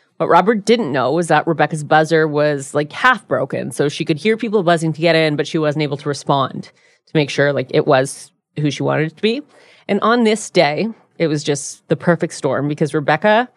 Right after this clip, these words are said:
had an audition at eleven o'clock. She was expecting a script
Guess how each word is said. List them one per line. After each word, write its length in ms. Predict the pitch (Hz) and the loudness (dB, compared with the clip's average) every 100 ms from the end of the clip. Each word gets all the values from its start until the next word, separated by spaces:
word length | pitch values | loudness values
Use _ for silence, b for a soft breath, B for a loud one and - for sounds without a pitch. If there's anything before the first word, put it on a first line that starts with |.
| _ _ _ _ | _ _ _ _
had 460 | - 185 160 156 | -4 0 2 0
an 180 | - 156 | 0 -4
audition 520 | - 156 151 190 - 156 | -2 -2 0 0 0 -2
at 160 | 139 | 0
eleven 300 | 160 151 147 | 2 2 2
o'clock. 500 | 175 - 135 156 - _ b b b | 0 0 0 0 -6 _ b b b
She 140 | - 175 | -6 -4
was 120 | 160 | -2
expecting 720 | 170 - - 208 208 233 226 | -4 -8 0 0 2 0 -2
a 40 | 170 | -6
script 800 | - - - 214 165 - - | -10 -12 0 2 2 -2 -16